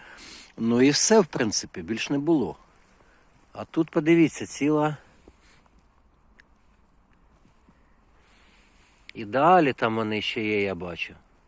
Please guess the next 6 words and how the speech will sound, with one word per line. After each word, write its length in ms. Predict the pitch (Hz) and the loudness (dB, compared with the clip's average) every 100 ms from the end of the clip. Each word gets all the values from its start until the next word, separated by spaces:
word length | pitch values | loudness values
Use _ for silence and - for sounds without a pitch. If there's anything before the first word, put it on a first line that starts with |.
| _ _ _ _ _ _ _ _ _ _ - - - _ _ _ _ _ - - | _ _ _ _ _ _ _ _ _ _ -20 -20 -20 _ _ _ _ _ -20 -8
Так, 240 | 135 127 | -4 -4
ну 140 | 123 131 | -2 -4
чудово, 540 | - 165 185 156 113 | -2 4 6 6 6
значить, 360 | 107 123 - - | 2 -2 -2 -6
все-таки 480 | - 135 131 - 123 | -4 -2 -4 -4 -6
гігрофор 640 | 123 127 127 - 160 170 | -6 -8 -6 4 6 6